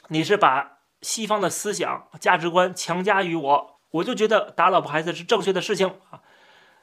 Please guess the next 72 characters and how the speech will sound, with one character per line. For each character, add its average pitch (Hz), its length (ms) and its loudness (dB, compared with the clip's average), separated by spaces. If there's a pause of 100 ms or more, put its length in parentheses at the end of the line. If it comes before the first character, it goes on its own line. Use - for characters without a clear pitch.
(360)
这 349 140 0
个 262 80 2
时 220 140 -2
候 202 160 0
你 180 120 -6
怎 165 100 -10
么 127 80 -12
办？ 139 260 -6 (380)
遇 233 100 -6
到 233 140 6
这 254 120 -2
样 294 140 6
的 180 80 -2
一 165 60 -6
个 156 180 -4
所 151 180 -4
谓 170 140 -2
的 143 240 -4 (100)
商 180 220 -2
业 160 80 -2
伙 143 140 -6
伴， 143 200 -4
你 151 260 -6
怎 156 200 -4
么 131 140 -8
跟 190 160 -6
他 196 100 2
继 180 140 -6
续 165 80 -8
做 156 140 -6
生 156 200 -6
意？ 147 200 -12
你 214 100 -10
怎 202 180 0
么 143 120 -6
能 156 120 -6
够 185 100 -2
相 208 280 -4
信 196 200 -6
这 156 120 -6
个 139 100 -6
人 135 240 -12 (100)
啊？ - 120 -18
而 190 100 0
且 208 100 6
这 226 120 0
个 202 60 4
人 190 120 4
又 202 100 2
是 180 140 -4
一 190 80 -6
个 190 240 2 (420)
不 247 100 -2
守 180 120 2
诚 156 180 -6
信 226 140 -6
的 160 80 0
人 139 200 -8 (160)
啊， 147 140 -16
可 - 100 -8
能 196 120 0
跟 240 260 -2 (160)
别 190 160 2
的 214 80 0
朋 180 200 -4
友 160 180 2
啊， 143 180 -12
经 214 200 -10
常 170 240 2
是 160 240 -4
毁 143 220 -4
约。 196 260 4